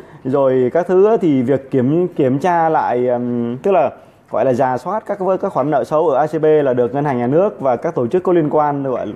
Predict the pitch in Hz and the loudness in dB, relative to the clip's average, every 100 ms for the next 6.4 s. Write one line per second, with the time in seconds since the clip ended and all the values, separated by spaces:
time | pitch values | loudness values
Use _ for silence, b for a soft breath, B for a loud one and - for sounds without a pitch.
0 | - 165 165 151 147 139 139 135 127 170 | -6 -2 2 2 0 -4 -4 -4 0 0
1 | 175 160 143 147 143 139 127 113 - B | 0 0 0 -2 0 0 2 0 -4 B
2 | B B 117 127 120 123 120 120 151 151 | B B -2 0 2 0 0 -2 -2 -2
3 | 180 190 160 131 113 123 120 120 135 143 | -4 -6 -4 -2 -2 -2 0 0 2 0
4 | 175 175 147 92 147 160 160 120 135 143 | 0 -2 0 0 2 2 2 0 0 -4
5 | 117 151 147 123 123 127 113 107 151 151 | -4 -2 -2 -2 -2 0 0 2 2 2
6 | 131 123 147 | 4 4 0